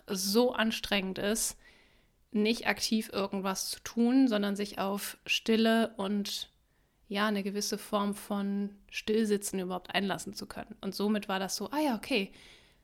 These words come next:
so könnte das ganz gut funktionieren. Ein anderer Part davon ist noch zusätzlich, dass in einem überaktiven Nervensystem,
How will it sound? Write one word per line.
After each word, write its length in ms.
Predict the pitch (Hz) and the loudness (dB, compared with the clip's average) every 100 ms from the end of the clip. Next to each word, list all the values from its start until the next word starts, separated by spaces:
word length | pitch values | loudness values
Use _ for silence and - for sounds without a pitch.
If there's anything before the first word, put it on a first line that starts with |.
| _ | _
so 260 | - 214 269 | -2 2 2
könnte 260 | 262 262 240 | 4 2 2
das 160 | 233 | 0
ganz 240 | - 226 - | 0 -2 -2
gut 140 | 220 | -6
funktionieren. 600 | 220 208 - 214 185 170 - _ _ _ _ _ _ _ _ _ _ - _ _ _ _ _ - | -6 -6 -2 -2 -2 -6 -16 _ _ _ _ _ _ _ _ _ _ -20 _ _ _ _ _ -4
Ein 140 | 269 | 0
anderer 340 | 262 302 269 240 | 4 6 8 6
Part 320 | 247 240 240 | 10 8 8
davon 340 | 240 247 240 | 4 6 4
ist 240 | 233 254 262 | 4 0 2
noch 180 | 269 | 2
zusätzlich, 800 | 269 247 240 254 262 262 294 311 - | 2 0 4 2 2 2 2 -2 0
dass 300 | 214 220 - | 2 2 0
in 160 | 226 | -2
einem 240 | 214 220 220 | 0 2 2
überaktiven 1080 | 247 269 233 233 - 226 226 226 226 226 _ _ _ _ _ _ | 2 2 2 -2 0 4 6 6 4 0 _ _ _ _ _ _
Nervensystem, 1120 | 208 190 202 254 285 269 269 - 254 262 294 | -4 2 2 2 0 -2 -4 2 4 6 4